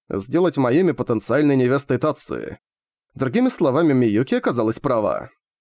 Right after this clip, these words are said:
Хотя она еще юна, но все же женщина, порой их интуиция ужасает. Это впечатлило Тацу. «Я тоже так считаю».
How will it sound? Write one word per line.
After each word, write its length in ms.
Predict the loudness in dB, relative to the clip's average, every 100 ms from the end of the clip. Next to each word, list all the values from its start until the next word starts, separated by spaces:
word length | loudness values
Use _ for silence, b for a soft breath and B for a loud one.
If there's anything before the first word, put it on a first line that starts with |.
| _
Хотя 380 | -8 -2 2
она 120 | 2 2
еще 260 | 0 0
юна, 440 | 0 2 2 0 -2 _
но 120 | -4
все 200 | -2 0
же 140 | 0 0
женщина, 640 | 0 0 0 0 0 -2 b b b b
порой 240 | 0 2
их 120 | 2
интуиция 480 | 0 2 2 2 0
ужасает. 760 | 0 0 -2 0 0 -4 -20 -20 _ _
Это 240 | -4 -2 -2
впечатлило 560 | -6 -10 -2 0 0
Тацу. 560 | 0 -4 -4 -8 -8 -10 _ _ _ _ _ -4
«Я 300 | 0 0 2
тоже 320 | 0 0 -2
так 180 | -4 -4
считаю». 680 | -6 -2 -2 -2 -6 -16